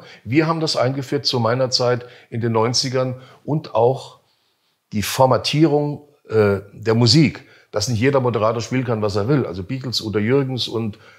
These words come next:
äh, vielleicht noch die neueste von Nicole und dann Heavy Metal. Das passt ja nicht zusammen, weil es die Leute ja rein und rausschmeißt aus dem Radio. Und dann haben wir die Formatierung eingeführt und auch, das hat vielen nicht gefallen,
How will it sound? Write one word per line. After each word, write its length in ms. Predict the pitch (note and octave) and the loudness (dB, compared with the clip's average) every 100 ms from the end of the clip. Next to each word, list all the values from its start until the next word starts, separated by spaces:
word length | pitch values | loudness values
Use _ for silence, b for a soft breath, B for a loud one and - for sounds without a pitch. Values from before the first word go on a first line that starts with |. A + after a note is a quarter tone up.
| b | b
äh, 160 | - G#2 | 0 0
vielleicht 400 | - A2 A#2+ - | 2 2 2 0
noch 80 | A2 | -4
die 100 | A2+ | -2
neueste 580 | A2+ A#2+ B2+ A#2 G#2+ G2+ | -2 -2 -2 -2 -2 -4
von 140 | A#2+ | -4
Nicole 380 | A2 - C#3 C#3+ | -4 0 0 2
und 100 | A2+ | 0
dann 160 | A2 | 0
Heavy 220 | A2+ A2+ A2 | 0 0 0
Metal. 340 | C#3+ G#2+ D2+ B - | -2 -2 -6 B -8
Das 160 | G2 | -4
passt 240 | B2 B2 A#2+ | -2 -2 0
ja 60 | |
nicht 200 | A2 A2 | -2 -4
zusammen, 460 | A2 G2+ B2+ D#2 C#2 b b b - | -6 -2 -2 -4 -12 b b b -2
weil 120 | A2 | 0
es 120 | G#2 | 0
die 80 | G#2+ | 0
Leute 260 | G#2+ A#2 | 2 2
ja 120 | A#2+ G#2 | 2 0
rein 220 | G2+ A#2 | 0 -4
und 60 | |
rausschmeißt 800 | G2+ G#2+ C#3 - E2+ D2+ - - b b b | -2 -2 -2 -4 -4 -2 -4 -6 b b b
aus 120 | G2 | -4
dem 100 | G2 | 0
Radio. 460 | F#2 F#2+ A2+ D3 D#3 B B B | 4 4 4 0 -2 B B B
Und 180 | A2+ G#2+ | -4 0
dann 140 | G#2+ | 0
haben 160 | A#2+ C#3+ | 0 0
wir 80 | C3+ | -2
die 100 | A#2+ | -2
Formatierung 640 | A#2 G#2 F2+ C#3+ D3+ D3+ | 0 -2 -2 -4 -4 -2
eingeführt 720 | G#2+ B2 C3+ B2 - D3+ D3 | 0 0 -2 -6 -2 -2 -2
und 240 | D3 D#3+ | -6 -2
auch, 440 | A2 A#2 D#3 - - b b | 4 4 4 -2 -20 b b
das 160 | - | 0
hat 100 | A#2 | 0
vielen 340 | - - D3 B2+ | 0 -2 0 2
nicht 200 | C3 - | 0 -4
gefallen, 560 | - B2+ B2 D3 D#3+ | -6 0 2 2 -4